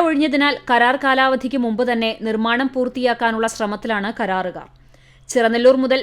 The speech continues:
പന്നിത്തടം വരെയുള്ള നിർമ്മാണം മഴ മൂലം പലതവണ നിർത്തിവെക്കേണ്ട സാഹചര്യമുണ്ടായിരുന്നു. സംസ്ഥാനത്ത് ആദ്യമായി ജിയോ ടെക്സ്റ്റൈൽ, ജിയോ സെൽ ഉപയോഗിച്ചുള്ള നവീകരണം കേച്ചേരി അക്കിക്കാവ് ബൈപ്പാസിലാണ് നടത്തുന്നത്. കെ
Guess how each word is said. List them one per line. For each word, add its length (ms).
പന്നിത്തടം 520
വരെയുള്ള 280
നിർമ്മാണം 400
മഴ 120
മൂലം 260
പലതവണ 460
നിർത്തിവെക്കേണ്ട 560
സാഹചര്യമുണ്ടായിരുന്നു. 920
സംസ്ഥാനത്ത് 600
ആദ്യമായി 420
ജിയോ 300
ടെക്സ്റ്റൈൽ, 420
ജിയോ 180
സെൽ 220
ഉപയോഗിച്ചുള്ള 580
നവീകരണം 480
കേച്ചേരി 480
അക്കിക്കാവ് 480
ബൈപ്പാസിലാണ് 680
നടത്തുന്നത്. 440
കെ 120